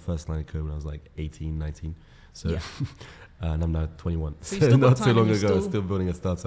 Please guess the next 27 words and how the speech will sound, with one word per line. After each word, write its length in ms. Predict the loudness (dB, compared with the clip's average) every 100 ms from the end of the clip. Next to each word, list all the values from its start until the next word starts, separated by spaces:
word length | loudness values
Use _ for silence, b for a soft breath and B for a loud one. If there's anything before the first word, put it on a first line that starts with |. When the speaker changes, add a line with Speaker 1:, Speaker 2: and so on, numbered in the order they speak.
| -6
Speaker 2:
still 100 | -6
t-, 80 | -8
yeah. 220 | -8 -6 -8 B -4
Speaker 1:
Um, 540 | 0 2 0 -2 -4 -4
so 160 | 0
yeah, 160 | 4 4
if 100 | 4
you're 80 | 0 2
passionate, 340 | 0 -2 -4
I 100 | -2
think 300 | -2 -4 -4
you 60 | -10
just 120 | -14
spend, 360 | -8 -6 -6 -6 -10
like, 220 | -10 -8 -6
you 120 | -6
know, 100 | -6 -6
your 120 | -6
free 200 | -4 -4
time 240 | -4 -4 -4
on 60 | -4
it 60 |
and 60 | -6
it's 100 | -10
fine. 240 | -8 -8 -8 -8
Yeah. 160 | -6 -6 -8
Speaker 2:
Yeah. 260 | -8 -6